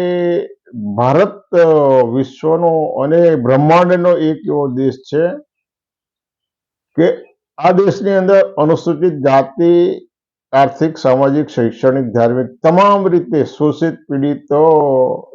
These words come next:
છે. અત્યાચારનો સૌથી વિશેષ, જેટલા અત્યાચારો આ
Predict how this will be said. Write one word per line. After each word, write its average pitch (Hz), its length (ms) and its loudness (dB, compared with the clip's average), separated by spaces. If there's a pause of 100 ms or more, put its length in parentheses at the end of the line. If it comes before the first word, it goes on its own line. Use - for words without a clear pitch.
છે. 127 340 -4
અત્યાચારનો 170 800 0
સૌથી 190 560 -2
વિશેષ, 165 460 0 (1040)
જેટલા 156 500 2
અત્યાચારો 170 1300 0 (1400)
આ 151 260 4